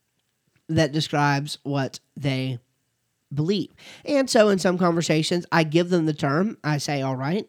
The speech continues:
you know, uh, if you wanna be called a humanist, that's fine. There's problems with humanism." Um, and, and,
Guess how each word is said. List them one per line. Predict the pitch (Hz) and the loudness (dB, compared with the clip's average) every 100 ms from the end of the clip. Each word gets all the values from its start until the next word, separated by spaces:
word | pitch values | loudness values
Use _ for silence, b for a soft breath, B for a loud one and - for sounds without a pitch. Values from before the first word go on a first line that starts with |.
| - | -6
you | 131 | -4
know, | 120 156 - | -2 -4 -6
uh, | 127 131 127 123 104 | -6 -4 -4 -6 -6
if | - | -8
you | 139 | -4
wanna | 147 147 | -2 -2
be | 135 | -4
called | - 147 135 | -2 -2 0
a | |
humanist, | 151 156 165 196 | 0 0 0 -2
that's | 147 - | -8 -6
fine. | 151 165 208 B B B | -4 -2 -4 B B B
There's | 147 | -2
problems | - 151 160 170 170 | 0 2 4 2 2
with | 185 | 0
humanism." | 185 247 202 135 135 - B B - | 0 4 4 4 -2 -10 B B -2
Um, | 151 151 147 143 143 143 - - | 2 4 4 2 2 -2 -6 -4
and, | 147 143 139 139 139 - | 0 0 0 0 -2 -4
and, | 139 139 139 135 | -2 -2 -2 -2